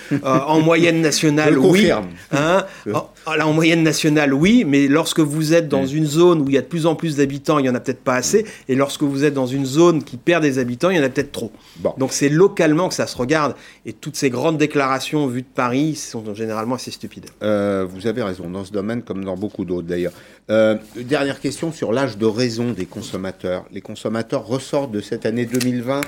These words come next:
Speaker 2: et entrent en deux mille vingt et un, laissons la guerre des prix de côté, avec de nouvelles intentions,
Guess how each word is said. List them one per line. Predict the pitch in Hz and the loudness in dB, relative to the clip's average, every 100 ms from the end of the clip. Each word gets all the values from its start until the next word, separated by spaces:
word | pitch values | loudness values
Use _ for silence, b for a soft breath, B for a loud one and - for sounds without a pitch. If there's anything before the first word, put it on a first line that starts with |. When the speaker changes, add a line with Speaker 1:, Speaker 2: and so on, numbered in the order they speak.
| B B B | B B B
Speaker 2:
et | 98 127 | -2 0
entrent | 151 139 - | 0 -2 -4
en | 117 | -2
deux | 120 | 0
mille | 127 127 | 0 0
vingt | 117 120 135 | 0 -2 0
et | |
un, | 143 | 0
laissons | 117 110 143 | 0 -2 -2
la | 117 | -2
guerre | 107 107 | -2 -2
des | 110 | -2
prix | 107 120 | -4 -6
de | 107 | -8
côté, | - 120 143 151 151 B B B | -4 -4 -2 -2 -4 B B B
avec | 101 123 120 104 | -4 -4 -4 -2
de | 127 | 0
nouvelles | 147 165 151 175 170 151 | 2 2 2 2 2 -2
intentions, | 147 147 131 - 147 | -4 -8 -8 -10 -10